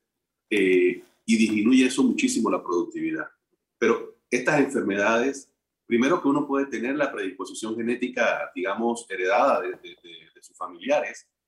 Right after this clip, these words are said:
pero es la conducta social a través de los años la que determina que se desarrolle antes o después la enfermedad o que no se desarrolle nunca la enfermedad. Te decía yo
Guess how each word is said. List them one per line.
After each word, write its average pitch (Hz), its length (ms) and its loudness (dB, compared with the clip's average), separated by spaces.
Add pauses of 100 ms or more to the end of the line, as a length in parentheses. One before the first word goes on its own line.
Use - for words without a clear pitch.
(280)
pero 156 380 0 (200)
es 127 100 -6
la 156 160 -4
conducta 139 480 -6
social 113 640 -4
a - 120 -10
través 110 280 -4
de 143 80 -2
los - 160 -4
años 104 480 -8
la 104 480 -2
que 98 300 -6
determina 107 800 -2 (460)
que 113 120 -2
se 107 120 -2
desarrolle 123 760 0
antes 139 340 -2
o 107 120 0
después 107 580 -6
la 92 120 -4
enfermedad 87 440 -6
o 113 120 2
que 95 120 -4
no 110 120 -12
se 110 160 -6
desarrolle 92 460 -8
nunca - 300 4
la - 80 -10
enfermedad. - 380 -20 (680)
Te 135 100 2
decía 147 300 4
yo 151 420 0